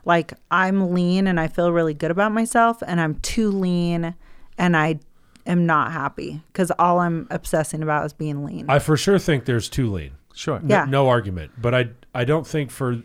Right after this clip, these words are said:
Speaker 2: the majority of the people that have never really paid attention,
Speaker 1: Yeah.
Speaker 2: not to food, to anything,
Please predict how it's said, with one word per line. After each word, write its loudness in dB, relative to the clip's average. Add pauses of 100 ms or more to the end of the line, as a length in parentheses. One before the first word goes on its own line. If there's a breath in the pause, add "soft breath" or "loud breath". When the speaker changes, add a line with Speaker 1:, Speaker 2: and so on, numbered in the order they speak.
(140)
Speaker 2:
the -4
majority 0
of 0
the -2
people -4
that -2
have -6
never -4
really -2
paid -6
attention, -8 (100)
Speaker 1:
Yeah. -4
Speaker 2:
not 0
to -4
food, -4
to -10
anything, -10